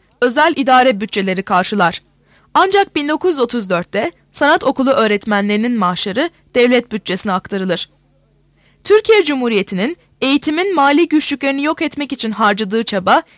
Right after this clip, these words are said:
ilk on yıl içinde ancak uygulamadaki güçlükleri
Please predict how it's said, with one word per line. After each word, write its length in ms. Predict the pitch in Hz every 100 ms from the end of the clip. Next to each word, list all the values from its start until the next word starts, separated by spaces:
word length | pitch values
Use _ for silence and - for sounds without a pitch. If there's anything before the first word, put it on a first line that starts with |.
| _ 311
ilk 260 | 339 -
on 160 | 320 320
yıl 120 | 254
içinde 440 | 202 208 170 262 - _ -
ancak 380 | 320 320 349 -
uygulamadaki 600 | 262 269 269 262 277 269
güçlükleri 600 | 247 214 196 185 262